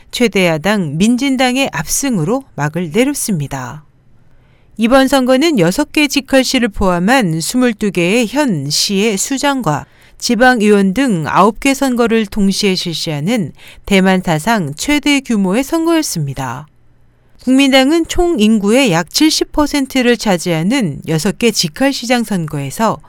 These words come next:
신베이 씨만 사수했습니다. 스물두 개 현시에서는 국민당이 여섯 개 현시에서, 민진당은 열세 개 현시에서 승리를 거뒀습니다.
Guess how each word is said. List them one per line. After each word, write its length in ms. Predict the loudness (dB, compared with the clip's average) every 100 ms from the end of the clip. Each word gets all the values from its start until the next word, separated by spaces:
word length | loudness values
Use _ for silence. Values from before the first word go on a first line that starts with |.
| -20 -14
신베이 560 | -4 0 2 2 2 2
씨만 420 | 0 0 0 -2 -4
사수했습니다. 1080 | -2 -2 0 -2 -4 -6 -6 -6 -10 -12 _ -20 _ -20 _ _ _ _
스물두 500 | -2 2 2 2 0
개 240 | 4 4
현시에서는 1160 | 4 2 2 0 2 2 2 0 0 0 -2 -4 -12 -20 -20 -4
국민당이 840 | 2 4 4 2 2 2 0 0
여섯 320 | -2 0 0
개 160 | 0 0
현시에서, 720 | 2 0 0 -2 -4 -6 -8 -10 -20 -20 _
민진당은 840 | -2 0 2 2 2 4 2 0 2
열세 440 | 2 2 2 0
개 240 | 2 0
현시에서 720 | 2 0 0 -2 -4 -2 0 0
승리를 480 | 0 0 0 0 0
거뒀습니다. 920 | 0 -2 -2 -2 -4 -4 -6 -8 -12